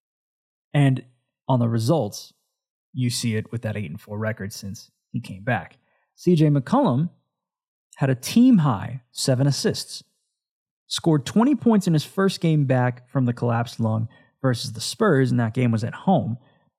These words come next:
He couldn't travel to Chicago because he was not cleared to fly at that time, according to Jen Hale, the sideline reporter for the New Orleans Pelicans. But he was cleared to fly to Sacramento for the following game.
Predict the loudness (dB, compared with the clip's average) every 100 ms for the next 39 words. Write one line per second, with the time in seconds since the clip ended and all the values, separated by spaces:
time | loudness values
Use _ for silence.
0 | _ -2 0 2 2 2 0 0 -2 -6
1 | -6 -2 0 2 0 -2 0 0 0 -2
2 | -4 -10 2 4 4 2 -6 -2 0 2
3 | 0 -4 -6 -10 -2 2 2 0 0 -2
4 | -4 -4 -6 -2 0 2 0 -4 _ _
5 | _ _ -6 -4 0 0 0 -2 -2 0
6 | 0 0 -4 -4 -4 -6 -10 _ -2 0
7 | 0 0 0 2 2 -2 -4 _ _ _
8 | _ _ _ _ _ _ _ _ _ _
9 | _ _ _ 0 2 0 2 2 4 2
10 | 2 2 0 2 0 -4 -6 -6 0 0
11 | 0 -2 -2 -4 -4 -2 -2 -4 -8 -18
12 | -2 0 0 -2 -6 -8 -14